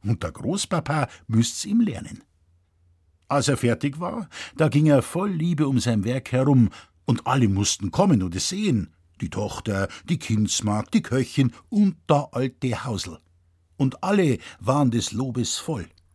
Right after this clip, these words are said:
und die Exzellenz strahlte vor Freud. Na, sagte die Köchin. „Na, Exzellenz, schöner hätt's der Malerwastel auch nicht fertiggebracht.“ Und die Exzellenz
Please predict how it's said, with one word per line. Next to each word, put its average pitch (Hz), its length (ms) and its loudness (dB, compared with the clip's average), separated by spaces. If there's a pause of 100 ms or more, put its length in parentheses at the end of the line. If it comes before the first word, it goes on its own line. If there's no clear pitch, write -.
(220)
und 110 180 -2
die 95 120 -6
Exzellenz - 880 -6 (100)
strahlte - 680 -8
vor 80 200 -12
Freud. - 360 -16 (760)
Na, 175 260 2 (480)
sagte - 360 -4
die 98 140 -2
Köchin. 104 460 -6 (220)
„Na, 170 300 2
Exzellenz, 135 800 -4 (300)
schöner 214 420 2
hätt's 156 360 0
der 151 140 -2
Malerwastel 135 920 -2
auch 180 140 -4
nicht 113 200 -2
fertiggebracht.“ - 800 -10 (720)
Und 113 200 0
die 110 100 0
Exzellenz - 880 -4